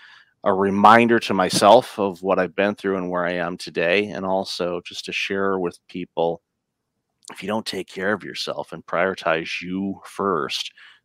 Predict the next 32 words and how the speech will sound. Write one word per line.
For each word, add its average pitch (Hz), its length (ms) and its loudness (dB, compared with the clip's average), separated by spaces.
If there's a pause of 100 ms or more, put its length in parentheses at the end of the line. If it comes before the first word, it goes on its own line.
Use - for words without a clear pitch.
(200)
uh, 80 200 -16
you - 160 -18
could - 160 -10
have 85 220 -2
your 78 200 -8
own 85 100 -4
year 82 200 -6
of 78 120 -14
worst 76 260 -4
case 85 220 -2
scenarios. 82 840 -2
And 78 320 -6 (540)
from 90 200 -2
there, 110 380 10 (160)
launched 90 440 0
my 80 120 -6
podcast 95 960 4
and 80 240 -12
then 80 240 -10
started 78 440 -8 (280)
working 90 320 -6
with 82 200 -6
organizations 104 1080 2
and 85 100 -8
then 82 120 -8
started 80 340 -4
speaking 85 460 -8
on 78 100 -6
stages. 90 680 -2
And 73 160 -4
it 62 100 -14
just, - 360 -8